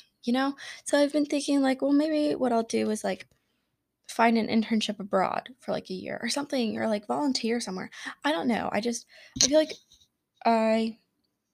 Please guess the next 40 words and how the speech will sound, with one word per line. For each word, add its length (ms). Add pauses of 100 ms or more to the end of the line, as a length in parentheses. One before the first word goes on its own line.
(640)
need 340
to 100
see 140
the 100
world 220
<laughs> 800
before 680
I 220 (100)
have 120
to 80
start 220
paying 180
bills, 280 (500)
and 300
so, 560 (1500)
or 240
the 120
other 100
thing 180
I've 60
been 100
thinking 160
about 280 (320)
is 140
not 240
going 160
to 60
grad 260
school 400 (240)
in 140
another 220
state 400
because 200
that's 180
gonna 160
create 260
a 60
bunch 200
of, 100
like, 220